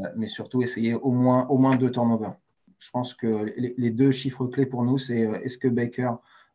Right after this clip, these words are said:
euh, fait plus de vingt, vingt-cinq passes, euh, est-ce qu'on, est-ce qu'on force deux turnovers ? En dessous de ça, euh, ou au-dessus pour les,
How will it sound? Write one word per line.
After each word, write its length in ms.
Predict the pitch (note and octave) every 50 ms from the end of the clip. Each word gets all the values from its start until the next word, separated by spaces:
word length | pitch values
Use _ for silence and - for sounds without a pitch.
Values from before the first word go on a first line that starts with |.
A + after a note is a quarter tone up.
| -
euh, 180 | - G2 F#2+ -
fait 140 | - - A2+
plus 200 | - - - B2+
de 60 | A#2+
vingt, 220 | A#2 B2+ B2 B2
vingt-cinq 340 | A#2+ A#2+ A2+ - A2+ A2+ A2+
passes, 320 | - B2+ C3 C3 - - _ _ _ _ _ _ _ _ -
euh, 140 | G#2 G#2 G2+ -
est-ce 200 | A2 A2 - -
qu'on, 400 | _ - A2+ A2+ A2 G#2+ G2+ -
est-ce 160 | - A#2 -
qu'on 120 | - A#2+ A2
force 260 | - - A#2 A2 G#2+
deux 140 | - A2 -
turnovers ? 440 | - G#2 A2 G#2+ G2+ F2+ G2 - - _ _ _ _ _ _ _ _ _ _ _ _ _ _ _ _ -
En 80 | C3 A#2+
dessous 180 | - - -
de 60 | B2
ça, 360 | - - C3+ C3 C#3+ C#3+ - - -
euh, 160 | A2+ G#2+ G#2+
ou 180 | - A#2 A2+ A#2
au-dessus 280 | A#2+ - - C3 B2+
pour 160 | B2+ B2+ A2+ A2+
les, 120 | A2+ A2